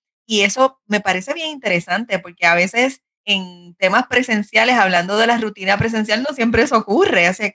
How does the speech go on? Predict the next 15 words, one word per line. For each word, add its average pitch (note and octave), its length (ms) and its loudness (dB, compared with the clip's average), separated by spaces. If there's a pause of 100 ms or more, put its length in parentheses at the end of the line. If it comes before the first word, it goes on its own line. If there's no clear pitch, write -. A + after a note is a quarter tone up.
o G3+ 40 -14
sea C4 160 -8
que G#3+ 80 -2
hay G3 180 4
aquí A3 140 -2 (280)
su G#3+ 300 -6 (440)
ventaja, A#3 640 4
por A3+ 120 0
decirlo A3 340 2
así, D4+ 220 2
¿verdad? C#4 380 6
Uno, A3+ 320 4
unos G#3 200 0
momentos A#3+ 420 2
especiales. G#3 880 2